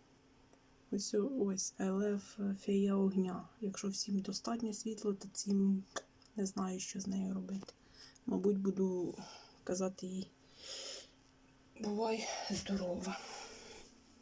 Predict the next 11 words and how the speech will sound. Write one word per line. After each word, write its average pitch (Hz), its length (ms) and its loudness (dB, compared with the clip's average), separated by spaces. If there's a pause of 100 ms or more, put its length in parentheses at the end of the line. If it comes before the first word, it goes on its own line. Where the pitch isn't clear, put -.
(760)
Ось, 185 420 4 (300)
гляньте. 196 460 4 (220)
Вони 208 200 8
всі 285 340 4 (340)
гарно 208 400 4
розкладають 196 580 2
листочки, 190 640 0
їм 226 280 6
вистачає, 190 800 4 (800)
е, 190 220 0 (560)
світла. 185 540 2